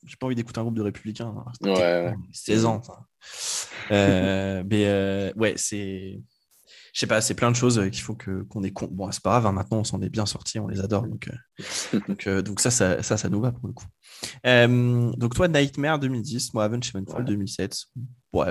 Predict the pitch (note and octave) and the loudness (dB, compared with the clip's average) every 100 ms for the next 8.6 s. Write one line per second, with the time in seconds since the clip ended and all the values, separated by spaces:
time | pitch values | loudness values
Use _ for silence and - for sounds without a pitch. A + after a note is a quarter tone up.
0 | - - B2+ A#2+ A#2 G#2+ F2+ - A2 - | -2 0 0 2 4 4 4 2 2 2
1 | G2+ G2 A2 G#2 D#2 A2 G#2 A#2 F#2+ G2 | -2 -2 -2 0 -2 -4 -4 -4 -6 -8
2 | - - - - G2 G2 - F2 E2+ A2 | -14 -20 -18 -8 -4 -4 -6 -8 -2 0
3 | A2+ B2+ B2 - A2 A2 - G2+ G2 F2 | 4 4 2 -2 -4 -4 -4 -8 -6 -6
4 | F2 G2+ - - G#2 F#2 - G#2 F#2+ - | -6 -8 -14 -4 -4 -2 -2 0 0 2
5 | F#2+ G2+ B2+ - - - - - - F#3+ | 0 0 -4 -8 -16 -12 -12 -14 -6 -4
6 | F#2+ F2+ F#2 F#2 F#2+ - - - _ _ | -2 -4 -6 -6 -8 -12 -18 -20 _ _
7 | - G#2+ A#2 A#2+ A#2+ G#2 G#2+ A#2+ A#2 A2+ | -4 0 4 4 6 4 4 4 4 2
8 | - G#2 G2+ G2+ F2+ | 2 2 4 2 0